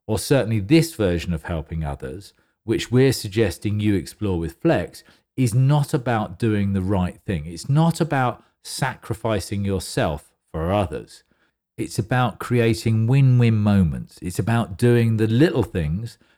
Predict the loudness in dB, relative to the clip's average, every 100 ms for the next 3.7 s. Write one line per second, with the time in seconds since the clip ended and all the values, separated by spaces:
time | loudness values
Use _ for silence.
0 | -8 -6 0 2 4 4 6 4 2 -2
1 | -4 -6 -4 -4 -4 -4 -2 -4 -4 -8
2 | -6 -8 -12 _ -2 -2 -2 0 2 2
3 | 0 0 2 0 -2 -4 -4